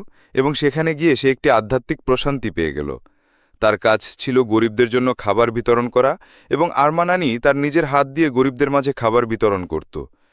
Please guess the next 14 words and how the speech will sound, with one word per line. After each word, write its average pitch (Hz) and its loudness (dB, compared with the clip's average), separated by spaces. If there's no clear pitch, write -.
যে 104 -2
টাকা 113 2
সে 120 0
পেত, 120 -2
তা 127 2
গরিবদের 110 0
মাঝেই 123 0
বিলিয়ে 98 -4
দিত। 73 -12
যে 139 2
খাবার 185 4
অবশিষ্ট 165 2
থেকে 185 0
যেত, 175 2